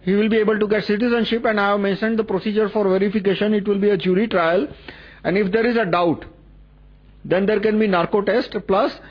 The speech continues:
blood test, in the sense that, let us say, one person is confirmed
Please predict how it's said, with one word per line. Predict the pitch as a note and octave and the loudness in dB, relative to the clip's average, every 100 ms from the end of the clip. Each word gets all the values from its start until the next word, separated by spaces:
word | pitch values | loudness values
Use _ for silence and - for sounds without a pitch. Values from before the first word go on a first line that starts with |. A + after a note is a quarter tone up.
| - - - - - | -20 -20 -20 -20 -8
blood | D3+ F3+ A3 G#3+ - - | -2 0 0 -6 -12 -2
test, | G#3 B3 - | 0 0 -2
in | A#3+ | 0
the | A3 | 0
sense | A3 G#3+ A#3+ | 0 0 0
that, | A3 G3+ | 0 0
let | G3 G#3+ | 0 0
us | G3+ | 0
say, | A3+ | 0
one | F#3 G#3+ | 0 0
person | A3 A3+ A3 A3 | 0 0 2 0
is | A3+ A3+ | 0 0
confirmed | G3 F3+ A3 F#3 | -2 0 0 0